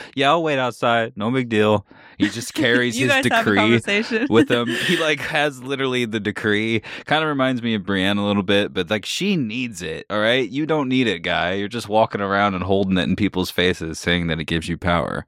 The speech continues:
Speaker 2: Well, and it could literally mean nothing.
Speaker 1: You
Speaker 2: It
Speaker 1: see
Speaker 2: could
Speaker 1: what
Speaker 2: so
Speaker 1: Cersei
Speaker 2: easily
Speaker 1: does
Speaker 2: mean
Speaker 1: with it?
Speaker 2: nothing.
Speaker 1: Just rip.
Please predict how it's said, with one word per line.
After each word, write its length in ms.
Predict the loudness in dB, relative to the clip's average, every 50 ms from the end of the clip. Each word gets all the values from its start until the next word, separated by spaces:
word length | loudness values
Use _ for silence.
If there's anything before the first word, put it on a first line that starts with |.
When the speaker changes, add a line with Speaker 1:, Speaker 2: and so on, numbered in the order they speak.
| _ -2
Speaker 2:
Well, 180 | 0 2 2
and 100 | 2 2
it 40 | 0
could 160 | 0 -2 -4 -2
literally 420 | -2 -2 0 0 0 0 0 -2
mean 400 | -4 -4 -2 0 0 0 0 -2
nothing. 640 | 0 0 0 0 0 -4 -6 -4 -4 -4 -6 -6 -8 _ _ _ _
Speaker 1:
You 100 | -6 -4
Speaker 2:
It 80 | -2 0
Speaker 1:
see 60 | 2
Speaker 2:
could 60 | 2 2
Speaker 1:
what 100 | 2 2
Speaker 2:
so 140 | 4 4
Speaker 1:
Cersei 120 | 4 4 4
Speaker 2:
easily 300 | 2 2 2 0 0 0
Speaker 1:
does 80 | 0 0
Speaker 2:
mean 220 | 0 0 0 2
Speaker 1:
with 80 | 2 2
it? 80 | 4
Speaker 2:
nothing. 280 | 4 4 2 0 -2 -4
Speaker 1:
Just 300 | -4 -6 -4 -4 -6 -8
rip. 420 | -6 -4 -2 2 4 4 4 2